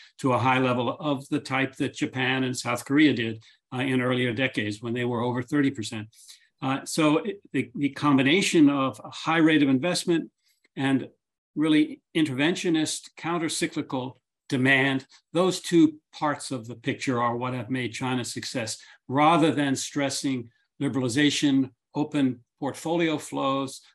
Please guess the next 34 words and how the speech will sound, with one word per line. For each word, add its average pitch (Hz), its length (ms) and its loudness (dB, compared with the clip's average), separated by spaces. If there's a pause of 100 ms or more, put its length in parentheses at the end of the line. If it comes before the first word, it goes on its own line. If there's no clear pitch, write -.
liberalization, 139 880 0
complete 151 320 0
liberalization 139 540 0
of 110 80 -8
the 110 60 -6
fan-, 147 280 -2
financial 135 640 -2
industry. 127 420 -2 (260)
China's 208 340 2
financial 156 420 2
industry 147 380 0 (100)
is 117 140 -6 (100)
geared 170 380 2
towards 139 360 -4
helping 147 320 -2
the 123 100 -4
country 131 520 -6
invest 123 680 -2 (360)
both 127 240 -2
in 113 160 -4
public 165 360 -2
projects 131 580 -4 (340)
and 127 200 -2
to 120 160 -2
encourage, 139 680 0 (220)
uh, 131 100 -6
the 123 100 -6
for-profit 151 600 0
sector, 120 380 -6
which 113 200 -8
is 113 120 -10
quite 113 240 -10
large. 90 400 -14
So 120 380 -6